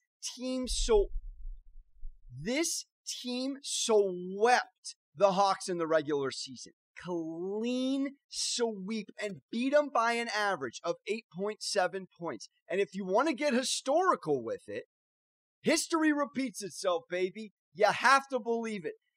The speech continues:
Atlanta, hot Atlanta, two and eight all time against the Knicks in playoff games, and they've lost four straight, including back to last year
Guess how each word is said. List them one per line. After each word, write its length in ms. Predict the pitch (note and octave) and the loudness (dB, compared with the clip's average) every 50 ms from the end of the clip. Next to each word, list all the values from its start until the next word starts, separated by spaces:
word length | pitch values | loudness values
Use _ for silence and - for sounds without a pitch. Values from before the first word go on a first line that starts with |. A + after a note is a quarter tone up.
| _ _ - - | _ _ 0 2
Atlanta, 580 | G3+ B3 A3+ F#3 G#3 A3 A3+ A3+ G#3 E3+ A#2+ - _ - | 2 2 2 0 0 0 2 0 0 -2 -4 -6 _ -10
hot 260 | - - G#3+ A3 A3+ - F3+ | -4 -2 0 0 0 -4 -6
Atlanta, 400 | F#3 G3 G3+ G3 F#3 F3 C3+ G2+ _ _ _ _ _ _ _ | -6 -4 -2 -2 -2 -4 -6 -8 _ _ _ _ _ _ _
two 240 | - - C#4 F4 F#4 | -2 2 4 4 4
and 100 | F#4+ F4+ | 4 4
eight 160 | E4+ D#4 D4+ | 4 4 6
all 220 | D4 D4 C#4 C4+ C#4 | 6 6 6 6 2
time 320 | - B3 A#3+ B3 A#3+ A#3+ | 2 2 4 4 4 2
against 360 | A3+ F#3+ A3 G#3+ A3 G#3+ - | 0 0 2 0 0 0 -4
the 140 | - G#3+ G3+ | -2 -2 0
Knicks 300 | G3 F#3+ G3 G3 - - _ _ _ _ | 0 0 -2 -2 -4 -10 _ _ _ _
in 160 | - G3+ G#3 | -14 -14 -14
playoff 400 | G3 - - G#3 G#3 G#3 G3+ G3+ - - | -8 0 4 6 8 8 6 6 2 0
games, 320 | F#3+ F3+ F#3 F#3 F3+ - _ _ _ - - | -4 -2 -2 -4 -6 -8 _ _ _ -6 -2
and 320 | C#4 D#4+ E4 C4 E3 A2 _ - - _ _ _ - | 0 0 2 0 -2 -4 _ -18 -20 _ _ _ -4
they've 220 | - B3 C4+ B3 F3+ | -2 0 0 0 0
lost 340 | A3+ A#3+ A3+ G#3+ F#3 - - | 2 2 2 2 0 -6 -8
four 220 | - G#3 G3+ F#3+ E3+ | -6 -4 -2 -2 -2
straight, 500 | - - - - F3 F3+ F3 D3 A2+ - _ _ _ _ - | -4 -6 -6 -4 -2 0 0 0 0 -2 _ _ _ _ -6
including 720 | A3+ A#3 G#3 - - - G#3 C4+ C4 C4 B3 A3+ F3+ C3+ - _ _ _ | -4 -4 -4 -6 -10 -8 -2 0 0 2 2 0 0 -2 -4 _ _ _
back 300 | - G#3 G#3 F#3+ - - | 6 6 6 6 2 0
to 100 | - G3 | 0 0
last 460 | F#3 F3 F3 E3+ E3 E3 D#3+ - - D#3+ | 4 4 4 4 4 2 0 -4 -6 -4
year 180 | D3+ C#3 B2+ | -4 -4 -4